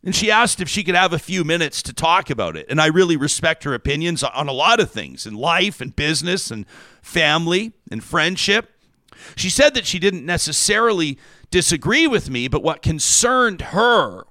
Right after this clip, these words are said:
was the attitudes that she saw around her,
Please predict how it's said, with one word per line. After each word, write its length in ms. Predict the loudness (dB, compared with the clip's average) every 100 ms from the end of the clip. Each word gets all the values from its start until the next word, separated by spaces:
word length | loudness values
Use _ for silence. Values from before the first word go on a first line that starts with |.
| -4
was 400 | 0 0 0 -4
the 160 | -4
attitudes 840 | 0 2 2 -2 0 4 4 4 -4
that 140 | -6
she 180 | -4 -4
saw 420 | 0 2 2 2 2
around 600 | 2 4 4 4 2 -2
her, 260 | -6 -8